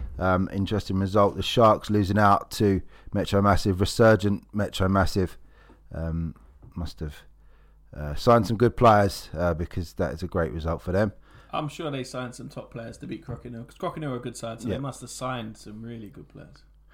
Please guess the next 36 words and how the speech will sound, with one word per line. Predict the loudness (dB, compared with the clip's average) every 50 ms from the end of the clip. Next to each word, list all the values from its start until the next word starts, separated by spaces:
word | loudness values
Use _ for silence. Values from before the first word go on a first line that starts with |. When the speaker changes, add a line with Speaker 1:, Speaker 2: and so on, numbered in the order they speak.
| -20 -20 -20 _ -14 -8
Speaker 1:
Uh, | -4 -2 0 2 6
Red | 6 6 6 8
Velvet | 8 8 10 10 8 6 4 6 8
eight, | 8 8 8 6 2 -4 -14 -14 -14 -14 -6 0
Lewisham | 0 2 2 2 0 0 -2
Tamils | 2 4 6 6 6 6 4 2 0 -2 -4 -6
nil. | -4 0 2 2 4 4 4 4 2 0 -4 -12 _ _ -20 -20 -20 _ _ _ _ _ -6
You | -2
don't | 0 2 2 2 0
wanna | 0 -2 -2
play, | -2 -4 -4 -4 -4 -6 -10 -14 -16 -12
uh, | -8 -6 -4 -4 -4
Red | -4 -4 -4
Velvet. | -4 -6 -4 -4 -6 -6 -8 -10 -12 -16 -14 -10
Uh, | -8 -6 -6 -6 -8 -10 -12 -14
they're, | -10 -10 -8 -6 -8 -8 -6
they're, | -4 -2 -2 -2 -2 -4 -4 -4
it's | -4 -2 -2
a | -2
tough | 2 4 4 4 4 2
day | 0 0 0 0 0
for | -2 -2 -2
anyone | -2 -2 -2 -2 -2 -4 -4
against | -4 -6 -6 -8 -8 -8 -10
them. | -10 -12 -12
Speaker 2:
I | -14
know. | -18 -18 -18 -20 -20
Do | -18 -16
you |
know | -16 -14 -14
what? | -12 -12 -12
After | -12 -12 -10 -10
our | -10 -10
cup | -10 -10 -12 -10 -12 -12
game | -12 -12 -12 -12
Sunday, | -12 -10 -10 -10 -10 -12 -14 -16 -16 -18